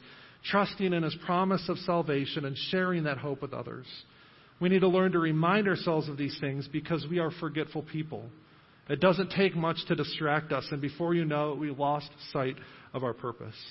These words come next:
And so it's a, it's a, it's a daily commitment. It's an hourly commitment, and on some days it's a moment,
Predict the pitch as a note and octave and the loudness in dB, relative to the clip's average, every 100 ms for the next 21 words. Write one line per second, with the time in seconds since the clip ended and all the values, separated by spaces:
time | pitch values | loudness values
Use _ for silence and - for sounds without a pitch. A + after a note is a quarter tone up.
0 | - _ _ - - _ _ _ _ - | -20 _ _ -20 -20 _ _ _ _ -10
1 | D3 F#3+ F3 F3 F3+ E3+ F3 F3+ D#3 - | 2 6 6 6 4 2 2 2 2 0
2 | E3 E3+ C3+ F3+ F3 F#3 F3 C#3 C3 - | 0 0 2 4 6 6 6 2 -2 -10
3 | - E3 D3 C3 C3 D3+ F3 C#3+ C#3+ - | -4 -2 -2 -4 -4 -2 0 0 -6 -12
4 | - - _ - G#3 F#3+ F3 D#3+ D3+ E3 | -20 -20 _ 2 4 6 6 4 2 0
5 | D#3 D#3 D3+ D#3 D#3 F#3+ F3 E3 D3+ D#3+ | 2 2 2 0 2 2 6 4 4 0
6 | E3+ D#3 F3 G#3 F3 D#3+ | 0 4 4 4 2 0